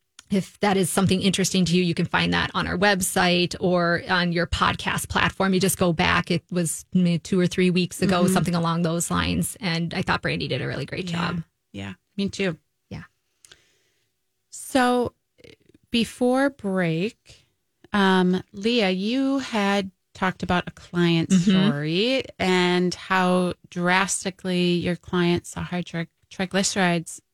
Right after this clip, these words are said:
Speaker 2: drop. And I have a similar story. Um, a ga-, a woman in my Nutrition for Weight Loss class, this was years
Speaker 1: Mm-hmm.
Speaker 2: ago,
Speaker 1: Mm-hmm.
Speaker 2: but it sticks with me. Her triglycerides, I think,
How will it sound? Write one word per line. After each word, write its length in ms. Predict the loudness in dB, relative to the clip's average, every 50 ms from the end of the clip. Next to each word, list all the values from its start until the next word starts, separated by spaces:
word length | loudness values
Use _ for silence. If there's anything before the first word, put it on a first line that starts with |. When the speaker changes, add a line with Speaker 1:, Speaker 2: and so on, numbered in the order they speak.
| _ _ _ _ _ _
Speaker 2:
drop. 460 | -4 0 2 2 2 0 -2 -4 -8 -14 -20 -20 -20 -20 -20 -20 _ 0
And 500 | 2 4 6 6 6 4 4 4 2 0
I 60 | -2
have 240 | -4 -6 -8 -4 -4
a 80 | -4 -4
similar 680 | -4 -6 -6 -4 -4 -4 -2 0 2 2 4 4 2
story. 840 | 0 -2 -2 -2 -2 0 0 0 0 2 2 2 2 2 0 0
Um, 500 | -2 0 2 2 2 2 2 0 -2 -6 -8 _ _ _ _ _ _ -4
a 120 | -4 -4
ga-, 460 | -4 -4 -2 -2 0 0 0 0 -2 -2 -2
a 420 | 0 0 2 2 2 0 0 -2 -2
woman 400 | 0 0 2 4 4 2 2 2
in 480 | 0 0 2 2 4 4 4 2 0 0
my 140 | 0 0 2
Nutrition 480 | 2 2 0 -2 -4 -8 -6 -4 -6 -4
for 120 | -4 -4
Weight 180 | -4 -4 -4 -2
Loss 220 | -4 -4 -4 -6 -8
class, 380 | -10 -10 -8 -6 -6 -6 -6
this 180 | -8 -8 -2 0
was 180 | 0 2 4
years 200 | 4 4 4 4
Speaker 1:
Mm-hmm. 80 | 2 2
Speaker 2:
ago, 300 | 0 0 0 0 -2 -4 -2 -2
Speaker 1:
Mm-hmm. 260 | -2 0 0 0 0 0 -2 _ _ _
Speaker 2:
but 100 | 0 2
it 100 | 2 0
sticks 360 | -2 -4 -6 -8 -8 -8 -2 -2
with 240 | -2 -2 0 0
me. 300 | 2 2 4 4 2 -2 -4 -12 -20 -20 _ _ _
Her 120 | 0 0 0
triglycerides, 800 | 0 -2 -2 -2 0 0 0 0 0 2 2 2 0 0 -2 -4
I 80 | -4 -4
think, 380 | -2 0 0 2 2 2 0